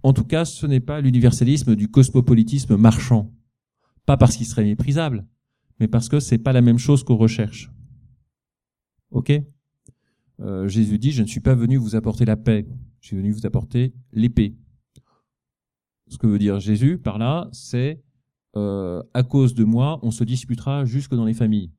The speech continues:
Belle-mère contre belle-fille, enfin, on remarque, pour, pour ça, il n'y avait pas besoin du Christ. Mais, <laughs> voilà, il y aura, euh, voilà. Donc,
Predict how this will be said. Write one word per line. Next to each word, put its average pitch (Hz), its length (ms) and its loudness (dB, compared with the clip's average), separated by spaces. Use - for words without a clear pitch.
Belle-mère 110 420 2
contre 104 220 -4
belle-fille, 90 440 -6
enfin, 101 100 -6
on 82 60 -8
remarque, 95 400 -8
pour, 107 260 -8
pour 117 100 -8
ça, 113 100 -4
il 110 40 -2
n'y 104 40 -4
avait 95 80 -6
pas - 100 -6
besoin 95 160 -6
du 92 100 -12
Christ. - 300 -10
Mais, 139 260 4
<laughs> - 420 -18
voilà, 117 380 -4
il 107 100 -4
y 107 60 4
aura, 123 480 0
euh, 95 360 -10
voilà. 90 260 -8
Donc, 110 280 -4